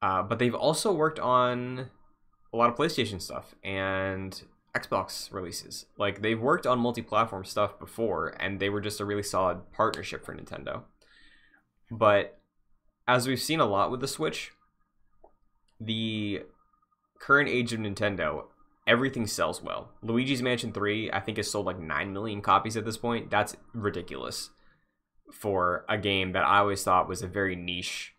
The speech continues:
Nintendo GameCube s-, game, Luigi's Mansion. I think, I don't have an exact number, but I, I am betting that it's sold at least, like, four times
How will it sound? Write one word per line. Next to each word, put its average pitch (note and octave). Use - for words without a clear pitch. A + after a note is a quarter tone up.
Nintendo F#2
GameCube F2+
s-, -
game, E2
Luigi's F2+
Mansion. F2
I G#2
think, A#2
I G#2+
don't B2
have A#2+
an A#2
exact G#2
number, G2+
but F#2+
I, F#2+
I G#2+
am G2+
betting G#2
that F2
it's F#2
sold G2
at E2+
least, F2+
like, D2+
four -
times B1